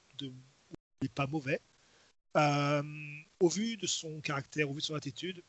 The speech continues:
je suis assez content qu'il n'ait pas signé chez les Mets parce que ça sent, euh, ça sent la bombe à retardement et elle aura un prix. Un prix. Ils ont complètement craqué. Il en profite, il a raison, hein, il,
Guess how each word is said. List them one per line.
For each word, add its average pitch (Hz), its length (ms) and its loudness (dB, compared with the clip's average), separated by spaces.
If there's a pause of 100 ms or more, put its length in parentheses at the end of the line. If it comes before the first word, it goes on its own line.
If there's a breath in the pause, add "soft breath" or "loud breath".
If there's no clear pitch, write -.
je - 100 0
suis 175 120 4
assez 247 180 2
content 220 340 -4
qu'il 156 160 -6
n'ait 139 60 -2
pas 151 120 -4
signé 147 220 -6
chez 147 140 0
les 147 100 0
Mets 156 160 2 (160)
parce - 200 0
que 147 120 -6
ça 147 160 2
sent, - 160 4
euh, 151 360 0
ça 139 120 -2
sent 190 160 2
la 156 80 2
bombe 170 220 -2
à - 20 6
retardement 147 500 -2
et 151 60 2
elle 147 140 0
aura 175 180 2
un 156 60 2
prix. 139 280 -8 (600)
Un 156 160 0
prix. 135 260 -10 (180)
Ils 151 200 0
ont 208 100 -4 (180)
complètement 185 600 -4
craqué. 143 420 -2
Il 143 80 -2
en 151 60 0
profite, 220 400 -2
il 175 100 4
a 160 60 6
raison, 196 320 2
hein, 190 120 2
il, 151 260 -4